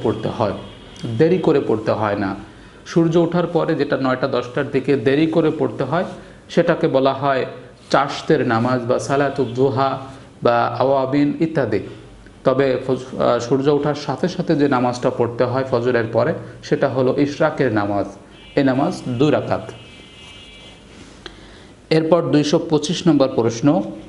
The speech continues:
ঢাকার উত্তরা থেকে লিখেছিলেন নূরজাহান। তিনি প্রশ্ন লিখেছিলেন, আহ, চাপকলের পানিতে দাঁড়িয়ে অজু করা যাবে কিনা, নাকি বসে অজু করতে হবে?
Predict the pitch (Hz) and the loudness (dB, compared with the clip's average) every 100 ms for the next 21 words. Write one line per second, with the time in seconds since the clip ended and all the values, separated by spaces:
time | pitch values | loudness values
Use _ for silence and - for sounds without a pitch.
0 | - - 123 113 143 160 143 135 - 151 | -16 -4 -2 0 0 2 2 0 0 0
1 | - 156 160 127 131 156 - 156 160 160 | 0 -2 2 2 2 0 0 2 2 2
2 | 143 156 170 151 127 110 123 127 95 95 | 0 2 2 2 0 2 2 0 -2 -6
3 | - - - - - - - 160 170 151 | -12 -18 -20 -20 -20 -4 2 2 4 2
4 | 143 170 165 175 170 143 123 156 196 - | 2 2 4 0 0 2 2 0 -4 -12
5 | - - - - - - - - - - | -20 -20 -20 -20 -20 -20 -20 -20 -20 -20
6 | - - - 127 123 127 127 123 123 - | -20 -12 -4 0 2 4 4 2 -2 0
7 | 151 160 - - 165 160 165 156 - 123 | 2 0 -4 0 2 2 0 0 0 0
8 | 120 113 131 151 160 117 131 147 165 165 | -2 -2 2 2 2 0 2 2 2 0
9 | 160 139 139 143 143 139 135 117 127 131 | 2 0 0 0 0 2 0 0 0 2
10 | 131 127 127 117 117 117 - 131 127 117 | 0 0 0 2 0 -2 0 0 2 2
11 | 135 - 170 147 131 127 117 - 107 104 | 0 2 2 4 2 2 0 -2 -2 0
12 | 101 | -2